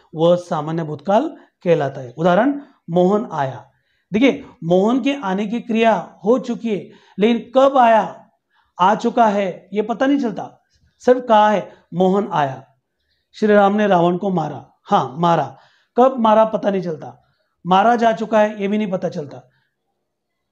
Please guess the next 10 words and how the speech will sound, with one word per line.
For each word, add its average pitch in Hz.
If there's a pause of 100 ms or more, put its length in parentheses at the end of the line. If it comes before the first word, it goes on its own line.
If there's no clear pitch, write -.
(840)
मारा 156
गया 190
है, 208
ठीक 240
है, 135
ये 180
तो 208
पता 220
चलता 277
है, -